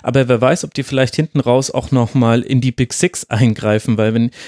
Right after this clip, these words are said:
die letzten vier Spiele von denen sind in Chelsea,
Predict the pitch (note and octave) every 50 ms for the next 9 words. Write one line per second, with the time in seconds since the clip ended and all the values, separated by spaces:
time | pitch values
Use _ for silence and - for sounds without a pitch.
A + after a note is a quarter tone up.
0 | - - - A#2+ A2+ A2+ A#2+ G#2+ - A#2+ B2 D3+ D#3+ - - - - D3+ C3 -
1 | - E3 E3 D#3 D3+ - - - F3+ G3 F3+ A#2+ - A#2+ A2 G#2 A2+ A2+ A#2 B2+
2 | B2 A#2+ B2+ A#2+ A#2+ - - - _ _ - D3 D#3+ F3+ - - - C3 C3+ E3
3 | E3+ - - F#3+ F#3 G3+ A3+